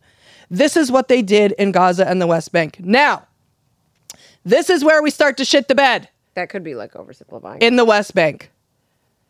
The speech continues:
Speaker 1: In the West Bank is where Israel shit the bed. Because very bastardized and basically Syria, Egypt, and Jordan attacked Israel also in nineteen sixty-seven, known as the Six Day War, or coming from the area of the West Bank. Israel defended and beat them back,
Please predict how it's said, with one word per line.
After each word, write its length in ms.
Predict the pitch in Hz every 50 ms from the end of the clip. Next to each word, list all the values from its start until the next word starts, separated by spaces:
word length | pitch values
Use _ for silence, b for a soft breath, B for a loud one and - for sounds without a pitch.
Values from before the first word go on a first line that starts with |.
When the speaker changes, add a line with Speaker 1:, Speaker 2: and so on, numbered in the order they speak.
| _ _ _ _ _ _ _ _ _ _ _ _ _ _
Speaker 1:
In 140 | - 190 202
the 80 | 208 202
West 220 | 220 226 220 -
Bank 200 | 240 233 226 208
is 140 | 226 202 190
where 140 | 208 202 196
Israel 280 | 175 190 170 185 175
shit 220 | 170 - 185 170 -
the 60 | 160
bed. 260 | 110 101 98 - - b b b b b b b b b _
Because 420 | - 202 - 208 196 190 185 170 -
very 220 | 208 202 240 247
bastardized 640 | 208 226 208 214 208 - 220 208 202 190 190 175 190
and 100 | 175 175
basically 420 | 180 175 165 - 170 - 175 165
Syria, 460 | 160 - - 214 180 202 226 247 269 -
Egypt, 360 | 208 208 208 180 214 208 -
and 120 | 214 208
Jordan 380 | 185 180 185 175 175 165 175 -
attacked 380 | - 175 - - 175 175 - -
Israel 440 | - 175 170 - 175 160 160 151 - _
also 360 | 170 170 175 175 - 185 175
in 80 | 165 156
nineteen 340 | 156 151 151 - 165 156 -
sixty-seven, 720 | - 160 - - 160 147 - - 110 - - - 208 b b b b b b b b -
known 220 | 185 190 196 190
as 100 | 185 165
the 80 | 190 170
Six 280 | - - 180 - -
Day 180 | - 175 170 160
War, 280 | 147 - - - -
or 80 | 82 -
coming 320 | - - 202 196 202 202
from 340 | 190 - - 180 175 170 165 b b b b b -
the 180 | 180 180 -
area 340 | 180 190 185 190 190 185 175
of 160 | 147 165 165
the 80 | 160 170
West 280 | 160 160 160 147 - -
Bank. 260 | 156 156 160 - -
Israel 280 | 185 185 170 185 180 170
defended 440 | 170 160 - 185 185 196 196 226 220
and 140 | 220 185
beat 160 | 160 190 175 -
them 140 | 156 160
back, 320 | 160 180 202 247 349 -